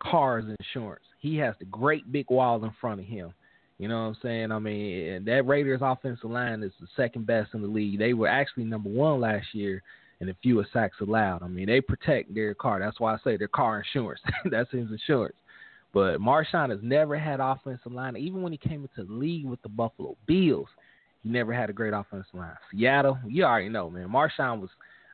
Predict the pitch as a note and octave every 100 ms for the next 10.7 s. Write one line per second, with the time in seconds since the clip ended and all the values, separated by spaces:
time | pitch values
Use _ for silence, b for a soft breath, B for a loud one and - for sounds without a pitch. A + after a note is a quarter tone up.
0 | - F#3 G3 C#3+ A#2+ G#2+ A#2 - G#2+ E3
1 | C3+ - G#2 G2+ G2+ - G#2+ F2 F#2+ B2+
2 | C3+ C3 B2 C#3+ C#3 C3 B2+ B2 A#2 A#2+
3 | G#3 C#3+ G#2 G#2 C#3 G#3 F3 B2 A#2 A2+
4 | A#2 - A#2 A2+ - G#2+ A2+ A2 - A#2+
5 | A2+ _ A#2 G2+ A2 A2 G2+ C3+ A3 C#3
6 | B2 A2+ A2 G#2 G2 F#2 - B B B
7 | - G2 F2 G2 G2+ C#3+ C#3 A2 - G#2
8 | - G#2 G#2+ - G2 A2 B2+ C3 A#2 B2
9 | A2 A2 - A#2 G#2 - b b b -
10 | G#2 G2+ G2 D#3 D3 C#3+ C#3+